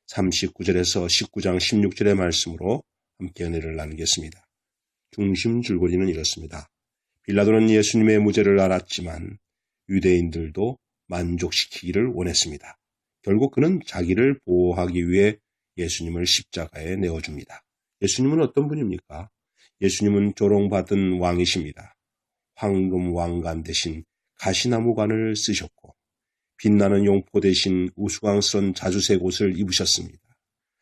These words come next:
가장 높은 곳에 올라 있는 로마 황제와는 정반대로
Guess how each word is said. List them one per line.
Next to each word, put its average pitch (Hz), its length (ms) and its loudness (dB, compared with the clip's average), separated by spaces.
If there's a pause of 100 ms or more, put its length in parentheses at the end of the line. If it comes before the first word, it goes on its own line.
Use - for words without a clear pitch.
(160)
가장 127 340 2
높은 123 400 0
곳에 110 380 2
올라 95 480 0
있는 87 480 -4 (720)
로마 107 280 6
황제와는 107 540 0
정반대로 78 760 -8